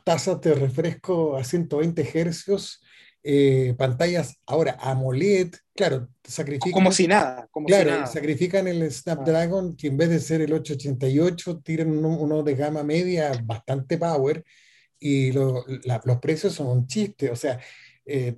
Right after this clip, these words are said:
Speaker 1: menos de trescientos dólares. Realme sacó hoy día otro muy similar, gama alta, o sea, con Snapdragon ocho ochenta y ocho a cuatrocientos treinta dólares. Entonces, eh, o están subiendo los niveles de producción,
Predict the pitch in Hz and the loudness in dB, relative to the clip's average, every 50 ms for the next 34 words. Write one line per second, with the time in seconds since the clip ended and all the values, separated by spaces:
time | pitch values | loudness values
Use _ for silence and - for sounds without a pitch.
0 | - 135 143 160 185 190 175 160 156 135 135 135 120 156 180 170 - 135 127 135 | -6 -2 0 2 2 4 2 2 2 2 0 0 0 0 -2 -2 -2 0 0 0
1 | - 196 170 127 117 104 - - - _ _ 139 147 165 170 160 156 147 151 160 | 0 0 0 -2 -2 -6 -10 -14 -20 _ _ -2 0 2 2 2 2 2 2 2
2 | 185 202 190 196 - 165 139 151 160 156 147 151 151 165 170 160 156 160 170 170 | 2 2 0 -2 -4 -6 -6 -4 -6 -6 -6 -4 -2 0 2 2 2 2 0 0
3 | 180 185 190 185 170 151 139 147 185 208 208 190 - - - 160 151 139 147 151 | 2 2 2 0 -2 -4 -2 0 2 2 0 0 -2 -6 -6 -6 -4 -2 -2 0
4 | 165 175 139 135 135 120 117 110 120 147 143 123 - - 127 139 135 _ _ _ | 0 -2 -2 -2 -2 -2 -2 -2 -2 -2 -2 -4 -4 -6 -6 -6 -8 _ _ _
5 | - - 117 101 - 123 120 113 110 - - - 135 135 131 120 131 139 143 143 | -10 -8 -8 -6 -2 -2 -2 -2 -2 -4 -4 -4 -2 -2 0 0 0 0 0 0
6 | 143 147 143 - - 147 147 - 147 135 - 131 127 120 123 123 120 131 156 170 | 0 -2 -4 -4 -4 -6 -4 -4 -6 -6 -2 -2 -2 -2 -2 -2 -2 -2 -2 -2
7 | 165 170 185 185 170 - _ _ _ _ _ _ _ _ - 131 117 131 131 120 | -2 -4 -8 -12 -14 -16 _ _ _ _ _ _ _ _ -10 -6 -4 -2 -2 -2
8 | 123 120 - 170 175 170 160 135 - - 165 175 180 170 - 131 113 135 175 190 | -2 -2 -2 -2 -2 -2 -4 -6 -4 -4 -4 -4 -4 -4 -4 -4 -4 -4 -4 -6
9 | 160 - - - - _ _ _ _ _ - _ _ - 160 143 156 196 185 - | -6 -8 -10 -14 -20 _ _ _ _ _ -20 _ _ -4 -2 0 2 2 0 0
10 | - - - _ _ _ _ _ _ _ 147 147 143 135 135 131 117 - - 135 | -4 -12 -16 _ _ _ _ _ _ _ -2 0 2 2 2 0 -2 -4 -2 0
11 | 139 127 - - - - 175 214 226 214 147 - - - - - 139 131 147 185 | 0 0 -2 -4 -4 0 0 2 2 0 -2 -6 -12 -16 -6 -4 -2 0 0 0
12 | 208 214 214 190 165 143 135 143 156 170 170 151 139 147 139 127 131 120 113 104 | 0 0 0 0 0 0 0 -2 -2 -2 -2 0 0 0 0 0 -2 -2 -4 -6
13 | 101 - - - 190 180 131 117 117 | -8 -12 -10 -6 -4 -2 -2 -4 -4